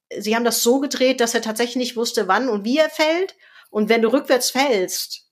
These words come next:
ist es immer gruselig, selbst wenn du genau weißt, das ist nur ein Meter und hin-,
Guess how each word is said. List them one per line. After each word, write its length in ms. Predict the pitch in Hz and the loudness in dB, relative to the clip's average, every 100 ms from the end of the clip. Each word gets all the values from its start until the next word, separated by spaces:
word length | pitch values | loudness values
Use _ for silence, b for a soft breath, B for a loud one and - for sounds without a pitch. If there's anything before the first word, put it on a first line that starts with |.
| - | -8
ist 220 | 214 214 | -4 0
es 160 | 220 - | 0 2
immer 480 | 269 311 226 185 - | 2 4 4 0 -4
gruselig, 680 | 202 226 302 175 165 165 - | -4 2 2 2 -2 -4 -2
selbst 260 | 208 214 - | -2 -2 -2
wenn 80 | 208 | 0
du 80 | |
genau 260 | 208 196 185 | 0 0 0
weißt, 460 | 180 220 285 247 208 | 2 2 2 0 -4
das 180 | 180 | -4
ist 200 | - 214 | -6 -6
nur 180 | 208 196 | -2 -2
ein 60 | 190 | 0
Meter 640 | 185 254 269 196 185 208 | 2 2 2 2 2 0
und 140 | 165 | -2
hin-, 240 | 180 196 | -4 -6